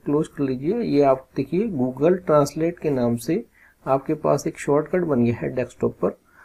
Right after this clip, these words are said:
अब आपको जब भी Google Translator को खोलना है, ये आप इस पे double click करके open कर सकते हैं और अपने काम में इसको ले सकते हैं। इसके अलावा आप इसका shortcut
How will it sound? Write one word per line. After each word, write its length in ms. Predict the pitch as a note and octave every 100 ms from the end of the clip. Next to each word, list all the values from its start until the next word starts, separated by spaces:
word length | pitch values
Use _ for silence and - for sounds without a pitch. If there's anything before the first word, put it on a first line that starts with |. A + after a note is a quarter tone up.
| _ _
अब 100 | B2
आपको 280 | B2+ - D3
जब 320 | A#2 D3 E3+
भी 280 | G#3 G3+ G#3 - _ -
Google 300 | C3+ C#3+ F#3+
Translator 720 | F3+ D3+ D3+ C#3+ C#3 C#3 D3 C3+
को 180 | - C3 _
खोलना 300 | C#3 D#3 E3
है, 200 | B2 B2 C#3 - _ _ _
ये 60 | F3
आप 320 | - C#3+ C#3 D3
इस 120 | -
पे 360 | C#3+ C3 C3 - _ _ - _ _
double 260 | B2 B2+ F3
click 280 | F3 D#3+ -
करके 320 | A#2+ A#2 C3
open 300 | B2 A#2 D3+
कर 160 | D3+ D3
सकते 320 | C3+ - D#3+
हैं 220 | C#3 F#3+ - _ _ _ _ -
और 440 | B2+ C3 C3+ C#3 _
अपने 380 | - A#2 C#3 G#3 - _ _ _
काम 240 | C#3 C3
में 180 | A#2+ B2+
इसको 360 | C3+ - - C#4
ले 140 | C3+ C3+
सकते 340 | - - G#2
हैं। 220 | F2 E2+ - _ _ _ _ _ _ _ - _ _ _ _ _ _ _ _ _
इसके 240 | C#3 - E3
अलावा 380 | D#3 F3 G3+ G3+ - C#3
आप 260 | D3 D3+
इसका 420 | C#3+ - D#3 D3+ D3+
shortcut 680 | - B2 C3 - C#3+ -